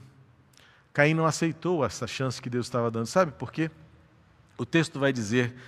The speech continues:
claramente o passo a passo na vida de Caim. Quando ele soube, a gente não sabe bem quando, tá? A gente, novamente, o texto é muito misterioso, porque é muito objetivo.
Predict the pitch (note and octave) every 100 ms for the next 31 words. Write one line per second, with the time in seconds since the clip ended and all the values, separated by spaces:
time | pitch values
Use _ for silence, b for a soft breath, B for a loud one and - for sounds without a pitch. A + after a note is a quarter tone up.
0 | B - E3 C3+ B2+ C#3 - - B A2+
1 | - F3 F3+ - E3+ D3+ - B2 A#2 -
2 | A#2+ B B A#2+ A#2+ G#2 B2 A#2 B2 A#2+
3 | B B B - - _ _ A#2 A2 -
4 | A#2 F#2 E2 - _ _ _ b b b
5 | - E3 D#3 A#3 A3 - C#3 A2 E2+ -
6 | - - C3 G3 A3+ F#3+ G3 F3+ F#3+ F#3+
7 | E3 D#3 G#2+ F2 B2+ C#3 B2+ C3 C#3 E3
8 | C#3+ B B2 D3 D#3+ D3+ E3+ E3 E3 C#3+
9 | F3 F3+ F3 F#3+ E3+ - F3 E3 F3 -
10 | A3 A#3 A#3 F#3 F#3+ - F3+ F3+ G2